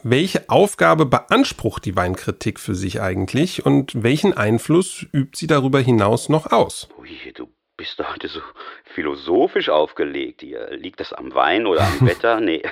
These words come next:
Speaker 2: <laughs> mal ganz im Ernst. Das sind genau die wichtigen und richtigen Fragen. Weinkritik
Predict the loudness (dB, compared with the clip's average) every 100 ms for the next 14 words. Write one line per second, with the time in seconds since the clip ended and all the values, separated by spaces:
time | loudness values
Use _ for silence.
0 | -12 -12 -12 -12 -16 -16 -2 0 2 0
1 | -4 -6 0 0 -2 -10 -10 -6 -4 -4
2 | -2 0 0 -2 -6 -8 -8 -6 -6 -6
3 | -8 -10 -6 -6 -6 -10 -10 -8 -6 -6
4 | -8 -18 _ _ -2 2 2 0 -2 -6
5 | -8 -12